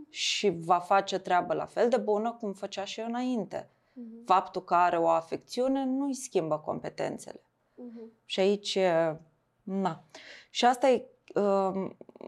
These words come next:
Speaker 1: voiam să zic că dacă poți să găsești un echilibru între păstrarea confidențialității și obținerea unui ajutor de la angajator.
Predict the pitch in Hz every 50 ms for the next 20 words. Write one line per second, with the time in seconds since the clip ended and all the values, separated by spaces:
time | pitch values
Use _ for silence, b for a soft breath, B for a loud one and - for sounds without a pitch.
0 | - _ - - 208 196 185 190 214 214 214 233 233 226 226 - 226 208 240 240
1 | 240 - _ - 247 233 233 226 220 208 - - - - - - 190 208 208 214
2 | 214 - 214 208 _ _ - 226 240 254 247 - - - - - 240 220 190 196
3 | 208 202 202 - 208 208 214 208 - - - - - 208 202 - - - 185 180
4 | - - - 185 170 165 175 185 208 202 208 240 269 277 285 277 B B B B
5 | B B _ - 202 220 233 233 233 233 233 220 220 220 220 - 196 190 196 -
6 | - 202 185 208 269 311 294 302 - 277 269 269 - 226 196 214 208 196 196 -
7 | 180 170 160 151 156 - 170 190 202 - - 254 254 262 254 b b b b b
8 | b - - 233 220 226 - - 247 240 240 226 226 220 214 214 208 208 208 202
9 | 202 202 202 202 196 190 202 202 202 - 214 208 190 180 190 180 180 185 185 185
10 | 180 185 180 175 185 180 180 - 151 143 - -